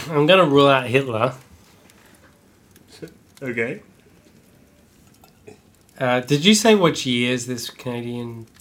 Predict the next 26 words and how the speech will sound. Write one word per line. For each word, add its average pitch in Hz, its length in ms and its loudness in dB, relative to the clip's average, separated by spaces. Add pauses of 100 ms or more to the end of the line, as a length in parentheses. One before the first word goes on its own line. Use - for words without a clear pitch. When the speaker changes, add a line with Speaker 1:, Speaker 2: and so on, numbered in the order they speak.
(280)
Speaker 1:
Prime - 160 -14
Speaker 2:
I'm - 40 -8
not 147 60 -2
gonna 220 100 -4
Speaker 1:
Minister 208 220 -2
Speaker 2:
say, 135 100 2
Speaker 1:
was? 95 160 -12
Speaker 2:
um, 123 280 -10
no 139 220 0
years. 120 760 0 (1600)
Speaker 1:
No, 147 240 4
but, 143 180 0
like, 135 240 0
you 139 140 2
didn't 139 220 2
already 127 240 4
say 123 300 0
that 120 100 4
Speaker 2:
You 120 60 2
Speaker 1:
and 120 100 -2
I 117 40 4
Speaker 2:
get, 113 60 2
Speaker 1:
wasn't 113 240 -6
Speaker 2:
you 135 60 -4
Speaker 1:
paying 180 140 6
Speaker 2:
get 175 80 4